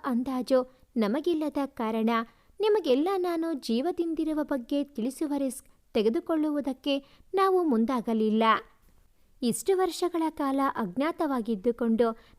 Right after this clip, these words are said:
ನನಗೊಪ್ಪಿಸಿದ ಕಾರ್ಯವನ್ನು ಸಮರ್ಪಕವಾಗಿ ನಿರ್ವಹಿಸಿ ಈಗ ನಿಮ್ಮ ಮುಂದೆ ನಿಂತಿದ್ದೇನೆ. ಉಗ್ರರ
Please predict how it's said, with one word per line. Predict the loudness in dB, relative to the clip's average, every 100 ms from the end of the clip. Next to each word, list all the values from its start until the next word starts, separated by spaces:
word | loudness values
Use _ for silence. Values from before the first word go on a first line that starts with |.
| -2
ನನಗೊಪ್ಪಿಸಿದ | 0 0 -2 0 -2 0 0 -2
ಕಾರ್ಯವನ್ನು | 0 0 0 -2 0 0 0 -2 -10 _ -2
ಸಮರ್ಪಕವಾಗಿ | 0 0 0 -2 0 2 2 0 0
ನಿರ್ವಹಿಸಿ | 0 0 -2 -2 -4 -2 -4 -6 _
ಈಗ | 2 2 2
ನಿಮ್ಮ | 0 0 -2 -4
ಮುಂದೆ | -2 0 0
ನಿಂತಿದ್ದೇನೆ. | 0 0 -4 0 2 2 0 -6 _ _ _ _ 2
ಉಗ್ರರ | 2 4 2